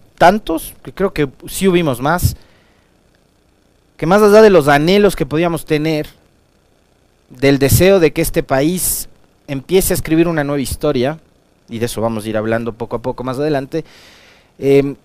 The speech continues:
creía que las condiciones no estaban dadas, creía que, que la conformación de esta asamblea, su atomización, la dispersión,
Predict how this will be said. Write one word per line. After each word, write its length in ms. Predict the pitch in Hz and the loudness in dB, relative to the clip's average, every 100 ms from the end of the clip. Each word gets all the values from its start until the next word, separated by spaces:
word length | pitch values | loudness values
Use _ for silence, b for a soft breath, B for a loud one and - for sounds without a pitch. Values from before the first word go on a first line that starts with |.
| _ | _
creía 300 | - 175 226 | 2 6 6
que 140 | 240 247 | 6 6
las 160 | 214 - | 4 4
condiciones 560 | 196 175 - 220 202 | -2 -2 -2 -2 0
no 80 | 190 | -2
estaban 400 | 196 202 185 135 | 0 2 2 2
dadas, 440 | 156 135 85 - - | 0 0 0 -2 0
creía 360 | 123 139 170 | 0 2 2
que, 480 | - 143 123 113 104 98 82 _ _ _ _ _ _ _ | 0 -2 -2 -4 -8 -12 -20 _ _ _ _ _ _ _
que 120 | - 156 | 0 2
la 140 | 151 | 4
conformación 760 | 156 147 151 139 135 - 214 185 | 0 -4 -2 0 -2 0 -2 0
de 80 | |
esta 180 | 139 - | -2 -2
asamblea, 880 | 120 120 117 147 170 160 143 143 131 | -2 -4 -2 2 6 6 6 4 0
su 180 | - 127 | -2 -2
atomización, 1040 | 113 113 113 110 98 - 160 165 151 131 b b b b | -2 -6 -4 -4 -4 -2 2 4 4 0 b b b b
la 140 | 131 | -2
dispersión, 920 | 120 113 - 113 101 147 165 160 139 | -2 -2 -4 -6 -4 0 4 4 0